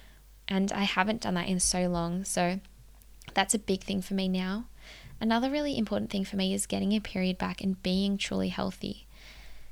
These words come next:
So I really, it is so important. I talked in my re-, um, Running Hungry episode about the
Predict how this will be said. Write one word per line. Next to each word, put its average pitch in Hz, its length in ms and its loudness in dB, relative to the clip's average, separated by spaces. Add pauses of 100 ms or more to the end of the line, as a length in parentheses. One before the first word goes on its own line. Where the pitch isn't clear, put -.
(120)
So 196 360 4
I 220 100 4
really, 208 420 4 (240)
it 233 120 6
is 233 140 6
so 208 160 6
important. 202 320 4
I 185 80 4
talked 185 300 0
in 196 160 2
my 180 260 4 (100)
re-, 185 160 2
um, 180 500 0
Running 190 220 4
Hungry 196 320 2
episode 185 440 0
about 185 300 2 (580)
the 185 640 4